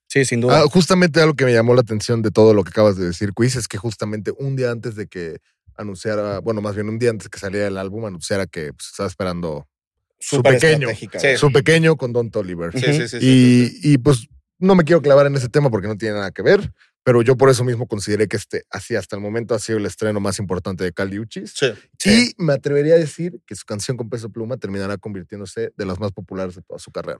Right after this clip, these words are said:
Speaker 3: Sí,
Speaker 1: Sí,
Speaker 3: claro.
Speaker 1: yo creo
Speaker 2: Porque,
Speaker 1: que
Speaker 2: porque es buena,
Speaker 1: Claro.
Speaker 2: es buena, o sea, ese es el tema, o sea, la gente siento que, pues, regresando al tema como de Bizarrap
Speaker 3: Ujú.
Speaker 2: y de toda la expectativa y demás,
Speaker 1: Ujú.
Speaker 2: yo en el momento que escuché Peso Pluma y Kali Uchis me quedé así como de,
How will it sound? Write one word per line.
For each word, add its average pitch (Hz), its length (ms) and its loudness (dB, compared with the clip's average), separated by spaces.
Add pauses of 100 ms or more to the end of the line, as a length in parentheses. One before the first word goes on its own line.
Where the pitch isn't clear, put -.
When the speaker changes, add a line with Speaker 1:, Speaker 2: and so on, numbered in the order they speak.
Speaker 3:
Sí, - 280 0
Speaker 1:
Sí, - 140 -4
Speaker 3:
claro. 123 200 2
Speaker 1:
yo - 160 2
creo 165 140 4
Speaker 2:
Porque, 139 160 -4
Speaker 1:
que 123 140 6
Speaker 2:
porque 208 240 4
es 214 80 4
buena, 180 640 0
Speaker 1:
Claro. 165 240 6
Speaker 2:
es 156 80 -4
buena, 165 500 0
o 117 80 -6
sea, 131 240 -4
ese 165 140 -2
es 175 240 -6
el 151 160 -8
tema, 143 320 -2
o 95 40 -8
sea, 117 200 -6 (300)
la 135 100 0
gente 175 480 4
siento 147 400 0
que, 120 220 -2 (380)
pues, - 280 -18
regresando 147 460 2
al 139 100 2
tema 131 200 2
como 110 220 -6
de 101 100 0
Bizarrap 101 600 -4 (420)
Speaker 3:
Ujú. 143 140 -12
Speaker 2:
y 104 200 -2
de 98 140 -2
toda 117 200 4
la 110 80 2
expectativa 98 840 -4
y 92 60 -4
demás, 98 440 -4 (160)
Speaker 1:
Ujú. 120 180 -10
Speaker 2:
yo 147 180 4
en 185 80 6
el 170 80 4
momento 147 380 2
que 127 80 -4
escuché 120 380 -2
Peso 135 260 -2
Pluma 135 280 0
y 127 40 -4
Kali 120 300 -2
Uchis 120 280 -8
me 110 120 -6
quedé 104 160 0
así 107 200 -4
como 101 280 -6
de, 90 220 -8